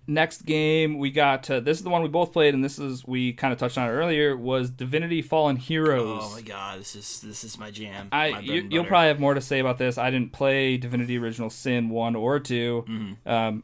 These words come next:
Speaker 1: at least not that much of either. This is Larian Studios, the creators of
Speaker 2: Yeah.
Speaker 1: Divinity one and two.
Speaker 2: Mm-hmm.
Speaker 1: Um, this is a completely new take on
Speaker 2: Yes.
Speaker 1: Divinity.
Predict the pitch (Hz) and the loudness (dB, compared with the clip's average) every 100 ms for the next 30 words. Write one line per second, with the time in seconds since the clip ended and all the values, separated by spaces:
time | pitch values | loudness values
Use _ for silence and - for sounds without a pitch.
0 | - 113 113 123 113 110 - 107 113 135 | -6 -4 -4 -2 -2 -2 -4 -2 2 2
1 | 131 - 120 117 117 117 113 120 127 113 | 2 -4 -4 -2 0 0 -2 -4 -4 -4
2 | 120 120 120 117 120 131 120 113 113 113 | 0 0 0 -2 -4 -2 0 0 0 -2
3 | 117 110 - 110 113 110 - 123 117 113 | -4 -12 -8 -6 -4 -6 -6 -4 -4 -6
4 | - - - _ - - - - _ _ | -14 -20 -20 _ -20 -18 -16 -18 _ _
5 | _ - 123 117 110 104 104 98 107 107 | _ -12 -6 -4 -4 -8 -10 -10 -10 -10
6 | - - 131 127 127 123 123 117 - _ | -14 -8 -6 -2 2 4 2 0 -6 _
7 | _ - 110 123 127 131 143 135 143 127 | _ -20 -12 -8 -6 -4 -4 -2 -4 -4
8 | - 139 170 165 165 160 143 143 156 151 | -2 -2 2 4 6 4 0 -2 -4 -4
9 | - 151 143 - - - 123 117 113 123 | 2 2 0 -8 -18 -6 -2 -2 -4 -4
10 | 123 113 104 90 | -2 0 0 -4